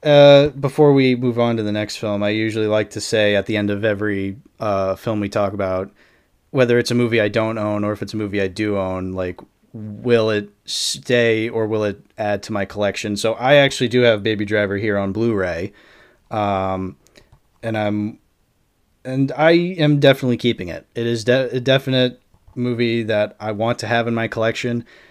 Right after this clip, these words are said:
Whether it's this actual Blu-ray, whether I get it on, like, a four K, whether I get it on a steelbook, I, th-, I don't think it really matters. It's just something that's always gonna be in my collection. Uh, I, do you collect physical releases of anything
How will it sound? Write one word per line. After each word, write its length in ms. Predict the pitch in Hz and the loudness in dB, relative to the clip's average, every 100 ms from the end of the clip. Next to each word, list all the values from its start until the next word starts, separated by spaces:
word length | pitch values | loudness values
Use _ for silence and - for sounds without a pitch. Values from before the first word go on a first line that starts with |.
| _ | _
Whether 320 | - 123 123 123 | 0 4 6 4
it's 300 | 120 - - | 4 0 -6
this 360 | 120 120 - - | -2 -2 -2 -6
actual 400 | 117 113 123 107 | -6 -6 -4 -4
Blu-ray, 560 | 113 127 131 131 131 | 0 2 6 6 6
whether 320 | 127 110 104 104 | 2 0 0 0
I 100 | 101 | 0
get 140 | 104 | 0
it 80 | 104 | 0
on, 120 | 101 | -2
like, 180 | 98 98 | -2 -4
a 60 | 95 | -6
four 280 | - 113 110 | -2 -2 0
K, 360 | - 110 110 | 0 0 2
whether 240 | 107 101 101 | 0 0 -2
I 40 | |
get 140 | 101 101 | 0 -2
it 60 | |
on 120 | 98 | -2
a 40 | 95 | -4
steelbook, 600 | - 117 107 110 104 - | -4 -4 -2 -2 -4 -8
I, 420 | 107 - 104 117 123 | -16 -14 -14 -16 -14
th-, 140 | 139 _ _ _ _ _ | -14 _ _ _ _ _
I 140 | 127 127 | -2 0
don't 160 | 127 | 0
think 140 | 135 120 | -2 -2
it 120 | 107 | -2
really 240 | 117 131 | 0 2
matters. 420 | 127 127 131 127 120 | 2 2 2 0 -2
It's 220 | 113 - | -10 -8
just 180 | 117 - | -6 -2
something 260 | 113 110 | -2 -2
that's 200 | 107 101 | -2 -2
always 280 | 101 101 101 | -2 -2 -4
gonna 180 | 104 95 | -6 -4
be 120 | 98 | -4
in 80 | 98 | -4
my 140 | 92 | -6
collection. 600 | 95 95 90 - 82 82 - _ - _ _ _ _ _ | -6 -6 -6 -8 -12 -14 -18 _ -20 _ _ _ _ _
Uh, 460 | 110 104 98 98 - _ - | -6 -4 -2 -4 -6 _ -4
I, 300 | 123 123 - - - | -4 -4 -8 -14 -4
do 80 | |
you 420 | 131 127 127 123 120 | 0 2 2 0 -2
collect 340 | 135 123 123 | 0 0 -2
physical 580 | - - - 123 123 131 | -10 -10 -4 -4 0 0
releases 440 | 127 127 123 135 127 | 2 2 0 -2 0
of 100 | 120 | 0
anything 520 | 120 131 131 131 | 0 0 -2 -4